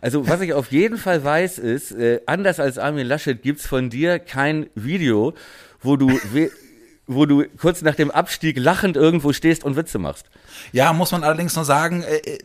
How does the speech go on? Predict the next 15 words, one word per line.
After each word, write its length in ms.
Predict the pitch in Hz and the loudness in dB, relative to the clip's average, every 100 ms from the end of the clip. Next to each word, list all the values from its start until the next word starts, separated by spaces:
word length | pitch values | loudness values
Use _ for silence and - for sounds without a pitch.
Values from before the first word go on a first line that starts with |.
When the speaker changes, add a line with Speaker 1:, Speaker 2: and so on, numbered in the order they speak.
| 135 87 | -12 -6
Speaker 2:
ist 180 | 160 156 | -2 -2
auch 160 | 151 156 | -2 0
dann 180 | 165 | 2
der, 340 | 160 156 147 151 147 | 4 4 2 -6 -8
äh, 40 | 143 | -4
der 180 | 151 143 | -2 0
Zufall 400 | - 202 156 120 | -2 0 0 0
auch 140 | 110 | -2
Vater 380 | - 113 107 101 | -4 -4 -4 -4
des, 300 | 101 104 - | -8 -8 -10
der, 320 | 101 107 104 101 | -10 -10 -8 -10
der, 120 | 101 | -8
des 140 | 110 | -8
Glücks, 340 | - 131 - - | -4 -6 -6 -8
ne? 200 | 113 | -8